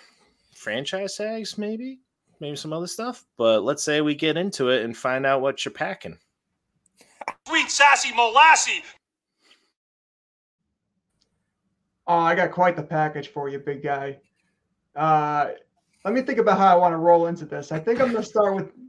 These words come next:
Speaker 3: with today's news. That's
Speaker 1: Okay.
Speaker 3: gonna be, uh, that's gonna be the base, and then we're gonna work our way up here. Carson <laughs> Wentz on the move again.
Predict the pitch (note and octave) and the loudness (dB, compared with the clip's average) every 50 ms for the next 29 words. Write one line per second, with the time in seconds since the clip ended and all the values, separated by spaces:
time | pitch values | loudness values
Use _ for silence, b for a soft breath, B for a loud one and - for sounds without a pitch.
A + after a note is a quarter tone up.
0 | _ _ - F3+ G3 G3 - - E3+ D#3+ F3+ F#3+ G3 G3 F#3+ D#3 C#3 D#3+ F3 F#3 | _ _ -6 -4 -4 -4 -2 -4 -4 -2 2 6 6 6 6 4 -2 -6 -4 -2
1 | F3 D#3+ D3+ D3 C#3+ D3+ - - _ _ _ _ _ _ _ _ _ _ _ _ | -2 -2 -2 -4 -10 -18 -18 -20 _ _ _ _ _ _ _ _ _ _ _ _
2 | - - - - - - - C3 E3+ D#3 E3 F3+ F3 F3 E3+ E3+ E3 E3+ D#3+ D#3+ | -4 -2 -2 -2 0 0 0 0 -2 -4 -4 -4 -2 0 0 0 0 0 0 0
3 | D#3 D3+ D3+ D3 D3 D3+ D3+ - _ _ _ _ _ - E3+ - - G#3 F#3+ F3 | 0 -2 -2 -4 -6 -8 -10 -14 _ _ _ _ _ -12 -12 -4 -2 -2 -2 -2
4 | D#3+ F#3+ F3+ D#3+ D#3 D3+ - E3 D#3+ D#3+ D#3 D3 - D3 C#3+ C#3+ C#3+ D3 D3 D3+ | -4 -6 -6 -6 -6 -6 -4 -4 -4 -2 -4 -6 -10 -12 -14 -14 -12 -10 -8 -8
5 | D3 D3 D3 D3 D3 D3+ D3+ D3 D3 D3 D3 D3+ D3+ D3+ - D3+ D3 C#3+ C#3 - | -6 -6 -6 -6 -6 -6 -6 -4 -4 -2 -2 -4 -4 -4 -8 -8 -8 -8 -10 -12
6 | _ _ _ _ _ _ _ _ _ _ _ _ _ _ _ _ - - F3 G3+ | _ _ _ _ _ _ _ _ _ _ _ _ _ _ _ _ -10 -2 2 4
7 | A#3 A#3+ A#3+ - C4+ C4+ B3+ A#3+ G#3 G3 G3+ G#3 G#3+ F#3 D#3 D#3 - - - - | 4 4 4 0 -2 -2 -4 -4 0 6 6 6 6 6 2 -4 -10 -16 -18 -20
8 | - - _ _ _ _ _ _ _ _ _ _ _ _ - F3+ G3 A3 A#3 A#3 | -20 -20 _ _ _ _ _ _ _ _ _ _ _ _ -2 2 4 4 4 4
9 | G3+ F#3+ F#3 F3 E3+ F3 G3 G#3+ A#3 A#3 A3 F#3+ F3 D#3+ D#3 - - E3 F#3 G#3+ | 2 -2 -2 -2 -2 -2 -2 -2 -2 -2 -4 -4 -4 -6 -6 -4 -2 2 4 6
10 | G#3 F3 D3+ | 4 4 2